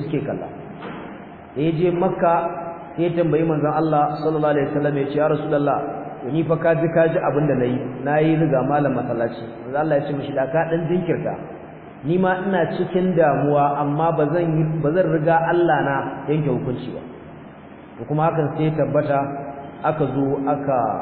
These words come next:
aka canza alƙibla din kamar yadda ya tabbata a cikin, a, ainihin wato Suratul Baqara ko? Wannan bawan Allah ya rasu kafin manzo Allah ya iso Madina. Kafin manzo Allah ya iso Madina, Allah ya mishi rasuwa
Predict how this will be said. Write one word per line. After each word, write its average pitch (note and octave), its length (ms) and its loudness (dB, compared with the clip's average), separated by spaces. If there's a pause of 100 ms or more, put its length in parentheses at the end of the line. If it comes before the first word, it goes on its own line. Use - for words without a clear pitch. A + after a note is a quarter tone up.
(220)
aka C#3 340 -2 (560)
canza E3 240 2
alƙibla C3 480 0
din B2+ 160 -2
kamar B2 160 -2
yadda B2+ 240 0
ya - 80 -2
tabbata C3+ 400 -2
a A2+ 160 -2
cikin, A#2+ 240 -8 (640)
a, G2+ 40 -2 (280)
ainihin B2+ 320 -2
wato A2+ 320 -2 (480)
Suratul B2+ 320 -4
Baqara G#2+ 400 -4
ko? E3+ 80 4 (800)
Wannan D#3 320 0
bawan D3+ 320 4
Allah D3 200 2 (120)
ya E3 240 6
rasu D3+ 240 0 (480)
kafin C#3 320 0
manzo C#3 160 0
Allah E3 240 2
ya C3+ 120 0 (120)
iso C#3+ 80 -2
Madina. A2+ 320 -4 (720)
Kafin A#2+ 160 -8
manzo C#3 240 -2
Allah D#3+ 160 4
ya D3+ 80 -2
iso E3+ 80 -2
Madina, D3+ 320 0
Allah D3 180 2
ya C3+ 140 4
mishi C#3 160 -2
rasuwa B2+ 380 0